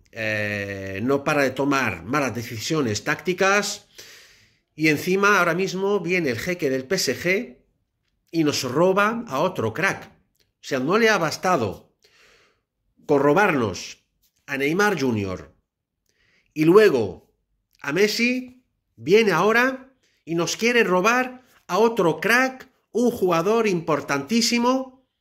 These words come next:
nuestro querido Barça. El tío no quiere hablar con nadie, no quiere negociar con nadie, va a venir con el dinero, como esa gente tiene poco dinero, ¿eh? Irónicamente, eh, me refiero,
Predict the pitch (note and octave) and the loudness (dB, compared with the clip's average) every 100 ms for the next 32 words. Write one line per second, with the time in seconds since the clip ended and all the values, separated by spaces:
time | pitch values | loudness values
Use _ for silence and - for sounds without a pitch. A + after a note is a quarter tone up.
0 | _ _ D3+ D#3+ E3+ D#3+ F3 A3 D#3 D#3+ | _ _ -2 0 2 2 2 4 4 2
1 | - G#2 - B3 B3 A3 G#3 F#3 D#3+ C#3+ | 0 -4 -2 2 4 4 4 2 0 0
2 | C3+ C3 D#3 A3+ A3+ A#3 A#3 G#3+ F#3+ F3 | 0 -2 2 2 2 0 0 0 0 0
3 | D#3 C#3+ C3 B2 D3+ B2+ B2+ C#3+ G#3 A3+ | 0 0 -2 -4 -4 -4 -2 0 2 2
4 | A#3 B3 B3+ B3+ _ _ _ _ C3 G#3 | 2 0 -2 -8 _ _ _ _ -2 0
5 | F#3 D#3+ B2+ F#2 - _ _ _ _ _ | 2 2 2 -2 -10 _ _ _ _ _
6 | _ - G#3 E3+ C#3+ F3+ A3+ C4+ D4 - | _ 2 4 4 2 2 2 0 -4 -14
7 | _ _ _ B2+ C#3+ E3 D#3+ D#3 C#3+ G#2 | _ _ _ -4 -2 0 -2 -4 -4 -4
8 | D#3 A2+ B2 - A#2 A#2+ F3+ A3 D4 - | -2 0 -2 -2 -2 -2 0 0 -4 -14
9 | _ _ _ _ C3 G3+ - - - B2 | _ _ _ _ -4 -4 -4 -14 -8 -4
10 | C3 A#2+ A#2+ C3+ G#2+ F#2+ F2+ E2+ - - | -2 -2 -4 -4 -6 -6 -6 -8 -14 -20
11 | - - - - _ A#2 G#2+ G2+ G2 G2 | -18 -20 -20 -20 _ -4 -2 -2 -2 -4
12 | F#2+ F#2 G#2 A2 A#2 E3 G3 C4 - | -4 -4 -2 -2 0 2 2 0 -4